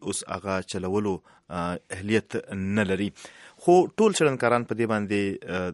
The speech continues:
د دفاع وزارت سره موافقه نه ښکاري. آه، د انټیلیجنس ریویو، کله چې یو، یو مجله ده د استخباراتي چارو یا د امنیتي چارو لپاره، د هغې سره کارکوونکي جین وایي چې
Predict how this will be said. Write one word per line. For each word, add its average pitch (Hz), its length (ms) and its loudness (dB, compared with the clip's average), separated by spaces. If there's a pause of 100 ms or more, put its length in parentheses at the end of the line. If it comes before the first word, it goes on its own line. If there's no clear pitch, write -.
(160)
د 90 260 -2 (420)
دفاع 123 220 4
وزارت 98 340 2
سره 90 440 -4 (220)
موافقه 92 680 -6
نه 92 140 -4
ښکاري. 104 400 -2 (400)
آه، 92 320 -4
د 87 100 -10 (160)
انټیلیجنس 143 560 0
ریویو، 123 280 0
کله 107 240 -6
چې - 120 -12 (160)
یو، 101 100 -2 (100)
یو 101 120 -6
مجله 104 300 0
ده 120 160 0
د 101 120 -6 (680)
استخباراتي 92 600 -6
چارو 95 380 -2
یا 92 180 -4
د 87 80 -10
امنیتي 90 400 -8
چارو 120 260 -2
لپاره، 98 360 -4
د 92 160 -6
هغې 110 220 -6
سره 98 200 -6
کارکوونکي 98 500 -6
جین 123 320 -2
وایي 104 240 -2 (460)
چې 110 100 -4